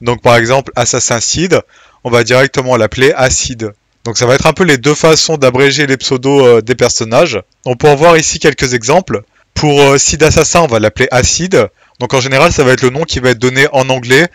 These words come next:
Et on va garder le nom en anglais et ça va rarement être une abréviation du nom en français. Pour Colis Assassin, on va l'appeler Acolyte. Pour Auxiliaire Lot, on va l'appeler Alot. Par contre, pour, euh, la version ombre de l'Archidémon, on va l'appeler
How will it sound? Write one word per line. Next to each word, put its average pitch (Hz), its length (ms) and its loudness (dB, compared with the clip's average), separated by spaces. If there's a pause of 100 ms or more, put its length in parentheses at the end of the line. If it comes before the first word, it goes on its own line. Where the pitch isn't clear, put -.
(560)
Et 123 80 2
on 117 60 -2
va 113 120 2
garder 127 320 0
le 135 140 2
nom 139 300 -4
en 123 120 0
anglais 127 520 0
et 104 40 -6
ça - 180 -4
va 110 220 0
rarement 135 400 0
être - 220 -4
une 127 100 -10
abréviation 123 560 -2
du 123 100 -12
nom 120 140 -6
en 117 60 -6
français. 127 480 -4 (260)
Pour 143 160 -4
Colis 160 280 0
Assassin, 156 480 0
on 123 60 -4
va 110 120 0
l'appeler 113 340 -2
Acolyte. 131 500 -2 (400)
Pour 131 140 0
Auxiliaire 143 460 2
Lot, 151 340 0
on 120 100 -6
va 110 120 -2
l'appeler 127 480 2 (140)
Alot. 123 600 0 (640)
Par 123 160 0
contre, - 300 -2
pour, 135 320 0
euh, 135 40 0
la 131 120 4
version 143 500 0
ombre 147 300 0
de 120 80 -2
l'Archidémon, 123 720 0 (280)
on 131 60 -4
va 123 140 0
l'appeler 160 460 2